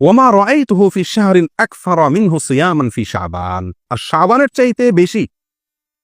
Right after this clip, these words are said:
নফল রোজা রাখতে অন্য কোনো মাসে আমি ওনাকে দেখি নাই।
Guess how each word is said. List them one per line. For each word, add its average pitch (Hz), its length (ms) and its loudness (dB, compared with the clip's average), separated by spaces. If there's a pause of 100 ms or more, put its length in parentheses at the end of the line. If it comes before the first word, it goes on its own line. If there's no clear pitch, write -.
(240)
নফল 190 340 2
রোজা 160 200 2
রাখতে 131 320 -2
অন্য 127 280 0
কোনো 135 180 -2
মাসে 135 260 -2
আমি 139 160 0
ওনাকে 127 380 2 (360)
দেখি 101 260 -2
নাই। 82 300 -6